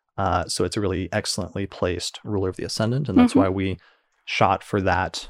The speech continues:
Speaker 1: electional chart and woke up earlier than we would have normally, even though we were up late working on this presentation last night.
Speaker 2: Right, exactly. Um, some t-, some days or some spans of time, there are more usable rising signs throughout the day than others.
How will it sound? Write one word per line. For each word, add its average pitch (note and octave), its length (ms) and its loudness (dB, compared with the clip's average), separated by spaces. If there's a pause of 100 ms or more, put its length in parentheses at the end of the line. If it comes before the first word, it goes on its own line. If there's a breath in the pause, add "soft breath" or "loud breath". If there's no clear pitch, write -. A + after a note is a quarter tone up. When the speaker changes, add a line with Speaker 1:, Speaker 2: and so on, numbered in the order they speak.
(160)
Speaker 1:
electional G#2+ 500 2
chart F2+ 340 0
and G2+ 180 -4
woke F#2 200 0
up F2+ 240 0 (140)
earlier F#2+ 380 2
than F#2 160 0
we F#2 160 -2
would F#2+ 220 -2
have - 140 -4
normally, F2 360 -2
even - 160 -6
though F2+ 80 -4
we F#2 60 -4
were F2+ 80 -4
up - 140 -4
late F2+ 220 0
working F#2 280 -2
on G2 300 -6
this - 120 -6
presentation F#2 580 -4
last F2 240 -6
night. A2+ 280 -4
Speaker 2:
Right, A3+ 380 2
exactly. - 640 0 (120)
Um, A#3 320 4
some C4 260 8
t-, - 220 -4
some C4+ 260 10
days B3 480 4 (260)
or C4 60 2
some C4 220 10
spans B3+ 340 6
of C4 80 2
time, C4+ 480 8 (240 soft breath)
there A#3+ 220 8
are A#3 60 8
more A#3+ 160 8
usable A#3 420 6
rising A3+ 340 4
signs A#3 320 4
throughout A#3+ 300 4
the C4 80 4
day A#3+ 160 6
than A3+ 160 4
others. D4 380 6